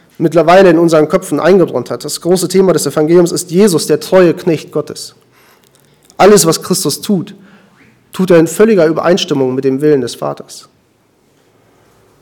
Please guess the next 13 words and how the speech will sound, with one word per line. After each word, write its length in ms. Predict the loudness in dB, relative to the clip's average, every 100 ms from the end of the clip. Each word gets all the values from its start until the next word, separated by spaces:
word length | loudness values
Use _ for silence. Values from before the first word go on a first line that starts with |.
| _ _ _
Bei 100 | 2
Johannes 320 | 6 6 4 2
lesen 240 | 0 0
wir 60 | -2
es 120 | -6
so: 200 | -14 -16 _ _ _ _ _ _ _ _ _ _ _ _ _
„Da 100 | 0
antwortete 380 | 2 2 -2 -2
Jesus 360 | 2 2 0 -4
und 100 | -8
sprach 380 | -4 -2 -2
zu 140 | -4 -6
ihnen: 340 | -2 -2 -4